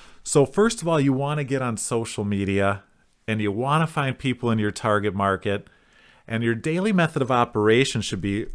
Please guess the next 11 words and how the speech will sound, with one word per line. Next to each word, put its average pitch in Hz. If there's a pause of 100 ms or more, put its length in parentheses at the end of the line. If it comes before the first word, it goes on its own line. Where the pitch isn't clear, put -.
sending 185
a 131
message 113
to 113
at 104
least 110
ten 175
new 143
people 117
every 98
day. 87